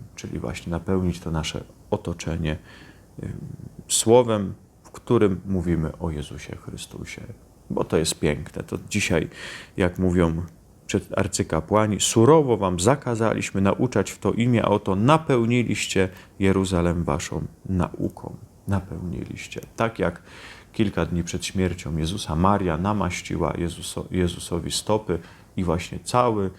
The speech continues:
dom napełnił się tym zapachem, tą wonią, tak teraz cały Jeruzalem jest napełnione nauką o Jezusie Chrystusie.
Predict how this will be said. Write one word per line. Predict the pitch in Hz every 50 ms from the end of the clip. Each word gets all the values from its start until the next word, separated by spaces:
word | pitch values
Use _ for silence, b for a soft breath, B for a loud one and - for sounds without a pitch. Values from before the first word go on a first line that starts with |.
| B B B B B
dom | - 85 95 95 95 87 85
napełnił | 87 95 98 104 107 - - - 123 123 120 117 113 110 98 87 85 - 82
się | - - - - - - - -
tym | - 92 87 82
zapachem, | 80 82 73 - - 95 101 104 - - 101 95 85
tą | - 69 65 80
wonią, | 80 85 92 98 98 92 85 - - - B B B B B B B
tak | - 87 -
teraz | - 90 87 80 76 85 - - - - - -
cały | - 104 101 87 87 82
Jeruzalem | 82 87 90 95 113 113 104 104 92 90 85 82
jest | 82 80 - -
napełnione | - 90 85 - - 80 80 80 78 76 76 73 71 - - -
nauką | 90 87 85 - 98 95 - - 82 78 71 -
o | - 80
Jezusie | 71 62 - 67 62 - - -
Chrystusie. | - - - 67 - - - - - - - -